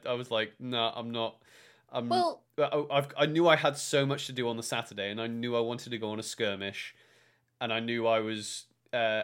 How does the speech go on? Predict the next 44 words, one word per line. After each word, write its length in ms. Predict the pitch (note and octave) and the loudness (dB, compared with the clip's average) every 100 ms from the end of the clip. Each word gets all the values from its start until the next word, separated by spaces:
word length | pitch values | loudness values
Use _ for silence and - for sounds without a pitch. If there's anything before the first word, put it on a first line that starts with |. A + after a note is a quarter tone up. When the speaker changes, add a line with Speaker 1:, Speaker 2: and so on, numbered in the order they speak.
| - | -4
Speaker 1:
heavy 320 | - C#3 A#2 | -4 -2 0
armoring 420 | A2+ A2 A2 A2 | 0 0 -2 -2
up 160 | G#2+ - | -4 -6
for 140 | - | -10
the 100 | A2 | -8
next 360 | G#2+ A2 - - | -4 -4 -6 -6
day 160 | G#2 G2 | -6 -6
'cause 180 | A2 | -8
my 160 | G#2 G2+ | -8 -8
character 460 | - G2 F#2+ G#2+ G2+ | -4 -4 -4 -6 -6
wears 280 | G2+ G2 - | -4 -6 -6
heavy 200 | G2+ G2+ | -8 -8
armor. 300 | F#2 G2 G2 | -8 -10 -10
So 160 | G#2+ | -4
I 80 | G2+ | -4
was 140 | G#2 G2+ | -4 -6
like, 160 | F#2+ | -2
"You 80 | D3+ | 2
know 120 | F3+ A#2+ | 2 4
Speaker 2:
Yeah. 80 | A#2 | 2
Speaker 1:
what? 160 | A2+ | 2
I'm 300 | A2+ A2 A2 | -4 -6 -6
not 240 | A2+ G#2+ - | -4 -6 -6
fussed 480 | - G2 G2 - - - | -2 -2 -2 -14 -16 -6
at 180 | G#2+ G2+ | -2 -2
all 340 | G2 F#2 F#2+ | -4 -8 -10
about." 460 | G#2 G2+ G2 F#2+ - _ _ _ _ _ - | -8 -4 -4 -4 -10 _ _ _ _ _ -2
Uh, 300 | G#2+ G2+ G2+ - | 0 0 -2 2
not 100 | D4 | 8
that 60 | G3+ | 10
I 60 | |
wasn't 280 | E3 D#3+ D3+ | 10 6 2
fussed 160 | C#3+ C#3 | -2 0
about 120 | B2 | -2
monstering, 580 | A#2 C#3+ D#3 - F3 F#3 | 0 -2 -2 0 0 4
but 140 | D3+ A#2+ | 2 4
I 40 | |
was 180 | C3+ C#3 | 2 2
like, 220 | B2 A#2 | 2 2
"I'm, 260 | B2 A#2+ A#2 B2+ | -4 -6 -6 -6
I'm 220 | B2 A#2 | -6 -2
not 280 | A2+ A2 _ A#2 | -4 -4 _ -4
worried 300 | A2+ G#2+ G2+ | 0 0 -2
about, 320 | G#2+ G#2+ | -2 -4